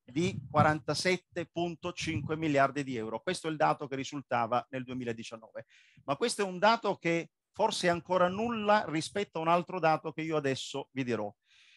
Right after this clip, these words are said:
perché nel suo insieme l'economia del mare in Italia produce ricchezza per oltre centotrenta miliardi di euro.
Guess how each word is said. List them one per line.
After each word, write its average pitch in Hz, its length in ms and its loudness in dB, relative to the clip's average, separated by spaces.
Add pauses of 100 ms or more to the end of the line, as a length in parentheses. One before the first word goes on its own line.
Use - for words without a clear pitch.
(120)
perché 165 280 4
nel 185 180 2
suo 226 200 -2
insieme 214 500 2
l'economia 180 640 2
del 156 260 4
mare 185 360 2
in 160 60 -2
Italia 180 540 0
produce 156 600 -4
ricchezza 190 960 0
per 139 180 2
oltre 175 640 2
centotrenta 156 1400 -4
miliardi 131 720 0
di 127 160 -2
euro. 107 360 -4